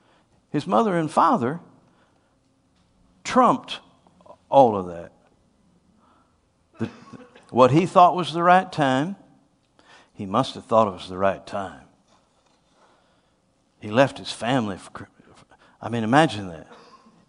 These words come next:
He thought it was the right time. He had ability.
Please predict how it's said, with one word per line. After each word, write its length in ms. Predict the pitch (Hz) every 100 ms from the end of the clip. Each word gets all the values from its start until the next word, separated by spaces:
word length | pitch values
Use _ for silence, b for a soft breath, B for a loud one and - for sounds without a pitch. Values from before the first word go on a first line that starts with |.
| b b
He 320 | - 160 208
thought 340 | 185 98 92 101
it 60 |
was 140 | 98 92
the 60 |
right 280 | 117 107 -
time. 260 | - 123 127 _ _ _ _ _ _ _ _ _ _ _ _ _ _ _ _ _ _ _ _ _ _ B B B B
He 160 | 143 127
had 240 | 147 170
ability. 640 | 120 101 160 127 95 -